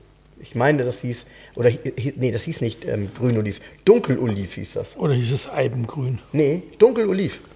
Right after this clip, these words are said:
Speaker 2: Ach, Dunkel-Oliv.
Speaker 1: Dunkel-Oliv, genau.
Speaker 2: Ja.
Speaker 1: Ja, und ich hab mir damals dann, als ich den Wagen gesehen habe, hab ich das Kennzeichen, dann guckst du dir natürlich so eine Datenkarte an und siehst dann alles auf Kundenwunsch, ne? Also alle, Farbe außen, Verdeck, das gab's alles nicht ab, ähm, eine normale Preisliste.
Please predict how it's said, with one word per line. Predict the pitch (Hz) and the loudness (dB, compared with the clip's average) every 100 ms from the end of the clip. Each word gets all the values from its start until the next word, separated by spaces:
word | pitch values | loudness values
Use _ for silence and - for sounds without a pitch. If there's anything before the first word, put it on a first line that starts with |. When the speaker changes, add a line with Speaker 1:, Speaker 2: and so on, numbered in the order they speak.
| - - | -20 -20
Speaker 2:
Ach, | - | -10
Dunkel-Oliv. | 151 135 170 135 127 | -8 -6 -8 -6 0
Speaker 1:
Dunkel-Oliv, | 156 165 139 117 107 - - - | 0 2 0 -2 -6 -10 -20 -6
genau. | 104 95 | -2 -2
Speaker 2:
Ja. | - - - - - - 139 - - - | -4 -14 -14 -10 -10 -8 -10 -12 -6 -6
Speaker 1:
Ja, | - | -4
und | 107 | -4
ich | 104 | 4
hab | 135 | 6
mir | 123 | 6
damals | 110 123 143 135 | 6 4 4 2
dann, | 127 127 | 0 0
als | 117 | 0
ich | 120 | -2
den | 107 | -2
Wagen | 107 123 123 | 0 0 0
gesehen | 107 120 | 0 2
habe, | 127 107 | 2 2
hab | |
ich | 110 | -2
das | - | -2
Kennzeichen, | 113 139 123 113 113 | -2 2 2 2 0
dann | 110 | -4
guckst | - 127 123 | -6 -6 -2
du | |
dir | 110 | 0
natürlich | 104 120 110 | 0 -4 -4
so | |
eine | 107 101 | -4 -4
Datenkarte | - 113 131 127 131 - | 0 -2 -2 -4 -4 -4
an | - 120 | -4 -2
und | 107 101 | -2 -2
siehst | 120 - | -4 0
dann | 107 104 - - - | 0 -2 -10 -18 -2
alles | 120 131 | 2 4
auf | 117 - | 2 0
Kundenwunsch, | - 110 98 85 85 - | -2 -2 -2 -4 -6 -4
ne? | 127 147 - | -2 -4 -2
Also | 98 92 98 - | 0 2 0 0
alle, | 113 110 - - | 0 0 -2 -8
Farbe | - 120 120 - | 2 4 6 8
außen, | 143 - 139 131 | 8 8 2 -4
Verdeck, | 127 113 135 139 139 - | -2 0 4 4 2 -4
das | 107 | -2
gab's | 120 123 - | 0 0 0
alles | 117 131 | -2 -2
nicht | 120 117 | -4 -4
ab, | 98 98 - | -4 -4 -2
ähm, | 80 107 101 101 98 - - - | 0 2 2 -2 -4 -12 -20 -6
eine | 104 | 0
normale | 98 101 120 - - | 2 4 2 0 -2
Preisliste. | 117 123 - - 127 | 2 2 0 0 0